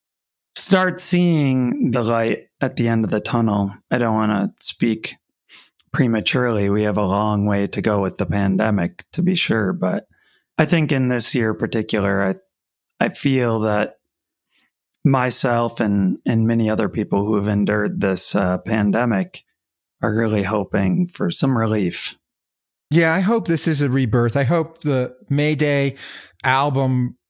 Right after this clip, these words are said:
Speaker 2: is a huge success for you. It deserves a listen.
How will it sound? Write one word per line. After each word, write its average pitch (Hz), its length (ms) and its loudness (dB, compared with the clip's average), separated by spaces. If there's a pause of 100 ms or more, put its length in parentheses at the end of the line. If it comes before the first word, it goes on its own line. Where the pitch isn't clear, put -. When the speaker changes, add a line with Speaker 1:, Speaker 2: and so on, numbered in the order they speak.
(380)
Speaker 2:
is 131 180 0
a 120 40 0
huge 160 480 0
success 120 520 -4
for - 140 -6
you. 107 460 0 (120)
It - 140 -6
deserves 156 400 2
a 147 60 0
listen. 123 460 -2